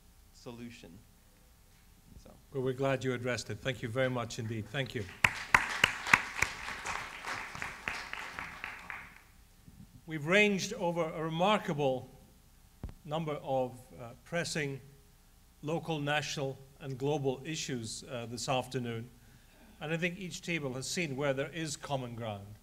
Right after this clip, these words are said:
Speaker 2: i-, in values, in commitments, i-, in action, and steps that we can take.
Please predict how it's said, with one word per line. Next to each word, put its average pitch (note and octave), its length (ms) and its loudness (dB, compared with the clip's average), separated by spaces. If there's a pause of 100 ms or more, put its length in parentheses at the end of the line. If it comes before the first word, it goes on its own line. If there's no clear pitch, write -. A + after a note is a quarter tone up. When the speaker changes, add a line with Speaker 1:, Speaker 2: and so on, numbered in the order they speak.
(640)
Speaker 2:
i-, C3+ 60 -8
in C3 260 -8
values, C#3+ 760 4 (480)
in B2+ 120 -8
commitments, C#3 680 -2 (140)
i-, D3 180 -10
in C#3+ 200 -2
action, C3 440 2 (960)
and C#3 160 -4
steps E3 380 2
that - 120 -18
we D3 140 -6
can D3+ 180 -2
take. C3 520 -2